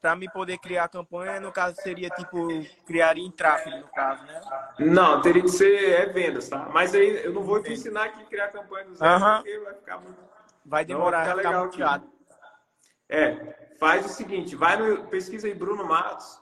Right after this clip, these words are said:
Speaker 2: que lá tem muito conteúdo, tá?
Speaker 1: Eu
Speaker 2: Inclusive eu subi
Speaker 1: já,
Speaker 2: conteúdos agora há pouco.
Speaker 1: já.
Speaker 2: Então, aí, é lá você vai encontrar vídeos ensinando como você sobe a campanha de forma direcionada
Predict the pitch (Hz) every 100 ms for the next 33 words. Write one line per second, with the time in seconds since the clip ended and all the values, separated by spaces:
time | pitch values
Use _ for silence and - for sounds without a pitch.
0 | _ 170 202 226 220 196 233 - 160 277
1 | 190 160 151 156 180 214 185 220 220 -
2 | - 240 208 180 190 202 190 196 208 180
3 | 151 151 156 165 _ _ - 156 - _
4 | _ _ _ _ _ - 185 196 175 175
5 | 165 165 180 202 240 226 233 220 226 233
6 | 226 214 175 - 190 180 170 - _ 165
7 | 185 196 196 196 190 196 202 202 185 190
8 | 190 202 190 180 180 185 185 190 185 180
9 | 185 - 190 147 - 113